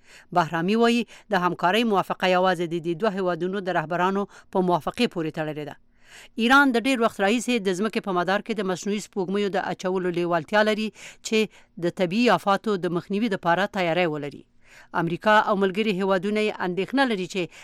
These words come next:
د همدغه ټکنالوژۍ نه د اوږده واټن د توغندیو د جوړولو لپاره کار اخیستل کېدای شي. زیبا خادم، د امریکا غږ،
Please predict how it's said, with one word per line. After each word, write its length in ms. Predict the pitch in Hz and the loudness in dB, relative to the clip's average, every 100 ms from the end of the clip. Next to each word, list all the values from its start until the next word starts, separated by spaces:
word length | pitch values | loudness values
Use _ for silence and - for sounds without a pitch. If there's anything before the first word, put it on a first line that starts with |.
| - 180 | -6 -2
د 120 | 170 | 0
همدغه 380 | 175 180 247 254 | 2 2 0 0
ټکنالوژۍ 540 | 233 - 202 185 175 202 | -4 -2 -2 0 0 0
نه 80 | 190 | 0
د 100 | 165 | -2
اوږده 300 | 185 175 180 233 | -4 -2 2 2
واټن 320 | 196 170 202 | 2 0 -2
د 100 | 180 190 | -4 -4
توغندیو 420 | 170 180 190 214 | -2 -2 0 0
د 180 | 185 160 | -2 0
جوړولو 420 | 175 180 226 226 180 | 0 0 0 -2 -2
لپاره 280 | 180 170 160 - - - | 0 0 0 -6 -20 -2
کار 240 | 185 220 - _ - | 2 2 0 _ -12
اخیستل 300 | - 185 - | -10 -8 -8
کېدای 300 | 160 175 160 143 | -6 -6 -6 -8
شي. 100 | - - _ - - - | -12 -16 _ -20 -16 -8
زیبا 220 | 160 185 | -2 -2
خادم، 420 | - 220 233 233 226 | 2 2 2 0 0
د 140 | - | 0
امریکا 300 | 196 - 175 | -2 0 0
غږ، 180 | 160 160 | 0 -4